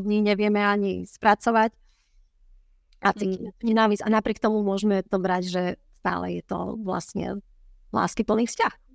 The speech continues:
Speaker 2: Alebo konflikty, ako samozrejme, keď to presiahne určitú mieru, alebo keď sú tie konflikty riešené práve nekonštruktívne a, a deštruktívne,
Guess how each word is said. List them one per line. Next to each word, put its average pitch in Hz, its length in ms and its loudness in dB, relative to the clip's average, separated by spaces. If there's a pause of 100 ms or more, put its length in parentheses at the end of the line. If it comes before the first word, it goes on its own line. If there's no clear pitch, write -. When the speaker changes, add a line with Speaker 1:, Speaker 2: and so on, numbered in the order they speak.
(1000)
Speaker 2:
Alebo 214 320 4
konflikty, 226 680 2
ako 175 160 0
samozrejme, 208 460 2
keď 196 180 -4
to 202 40 2 (120)
presiahne 202 560 2
určitú 214 320 0
mieru, 185 480 0 (500)
alebo 180 240 2
keď 202 160 -4
sú - 60 -2
tie 190 100 -2
konflikty 202 640 0
riešené 180 640 0
práve 175 280 2
nekonštruktívne 185 1080 0
a, - 100 -4 (260)
a 170 120 -2
deštruktívne, 170 1200 -2